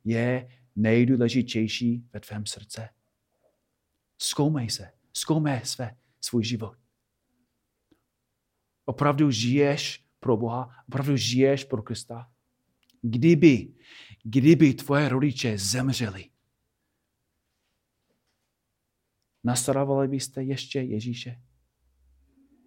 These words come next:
Kdybyste tvoje, tvoje rodiče odmítli Ježíše,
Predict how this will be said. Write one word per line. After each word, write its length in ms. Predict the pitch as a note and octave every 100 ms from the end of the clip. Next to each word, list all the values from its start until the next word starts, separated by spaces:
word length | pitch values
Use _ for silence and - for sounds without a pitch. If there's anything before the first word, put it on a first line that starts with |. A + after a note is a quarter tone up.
| _ _ - -
Kdybyste 580 | C#3 E3 F#3 G#3 A3 G3
tvoje, 580 | G3+ F#3+ G3+ G#3+ G#3 -
tvoje 180 | - G3+
rodiče 560 | F#3+ G3+ - D#3+ B2 - -
odmítli 720 | G3 E3+ G3 A3 A3 A#3 A#3
Ježíše, 640 | G#3 F#3 F3+ G3 D#3 C3+